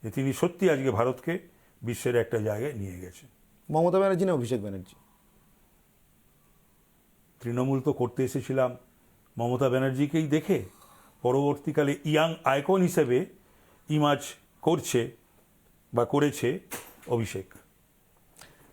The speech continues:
Speaker 2: শুভেন্দু অধিকারী না সুকান্ত মজুমদার?
Speaker 1: একজন আমার বর্তমান দলের সভাপতি, রাজ্য সভাপতি,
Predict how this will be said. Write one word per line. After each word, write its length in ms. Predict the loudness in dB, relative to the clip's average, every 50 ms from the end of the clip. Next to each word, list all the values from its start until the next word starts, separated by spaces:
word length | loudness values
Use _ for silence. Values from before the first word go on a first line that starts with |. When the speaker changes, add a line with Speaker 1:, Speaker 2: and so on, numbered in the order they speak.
| _ -4
Speaker 2:
শুভেন্দু 320 | 0 2 2 4 4 2
অধিকারী 260 | 2 4 4 4 4
না 100 | 4 2
সুকান্ত 320 | 0 -2 -2 -2 -2 -2 -2
মজুমদার? 380 | -4 -4 -6 -8 -8 -12 -14 -16 _ _ _ _ _ _ _ 0
Speaker 1:
একজন 340 | 0 0 2 2 4 4
আমার 240 | 4 4 4 4 2 2 -2 -8 -20 -20 -20 _ _ _ _ _ -20 _ _ -20 _ _ -12 0 2
বর্তমান 500 | 4 4 4 4 2 4 4 4 4 4
দলের 260 | 4 4 4 4 2
সভাপতি, 600 | 0 0 2 4 4 4 4 2 2 2 4 4
রাজ্য 320 | 6 4 4 4 2 2
সভাপতি, 520 | 2 4 4 4 2 2 0 -2 -4 -6